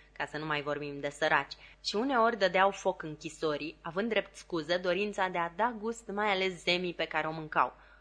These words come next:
Era ora de vizite când am ajuns. Un individ își făcea rondul vânzând bere, iar prizonierii care stăteau dincolo de gratii cumpărau berea și stăteau de vorbă cu prietenii lor.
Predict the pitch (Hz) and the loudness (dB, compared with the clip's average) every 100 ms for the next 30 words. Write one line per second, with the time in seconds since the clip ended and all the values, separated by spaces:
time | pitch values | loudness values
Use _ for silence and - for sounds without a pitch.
0 | _ _ 196 208 208 196 196 180 175 190 | _ _ 2 4 6 4 2 0 -2 -4
1 | 185 151 143 123 - 151 143 143 151 143 | -6 -8 -10 -12 -8 -6 -4 -4 -4 -8
2 | - - - _ - 196 190 170 170 190 | -10 -20 -20 _ -6 -4 -4 -4 -4 -4
3 | 190 - 165 - 180 175 175 180 180 180 | -4 -2 -4 4 4 6 2 0 -2 -2
4 | 180 170 175 175 175 156 160 143 - - | -2 -2 -2 -2 -4 2 2 2 -4 -10
5 | - 180 180 196 196 175 175 175 170 170 | 4 6 6 4 2 4 2 4 2 0
6 | 180 185 165 - 160 175 175 180 190 180 | 0 -2 -2 -4 2 4 4 0 2 2
7 | 175 180 165 160 160 180 208 196 202 220 | 4 2 4 2 2 -6 -6 -2 0 0
8 | 185 165 147 180 - 214 220 214 208 208 | 2 2 2 -2 -4 -4 -4 0 0 0
9 | 185 170 180 180 160 165 170 175 170 170 | 0 0 2 -2 -4 -2 0 0 -2 0
10 | 151 135 | 0 -2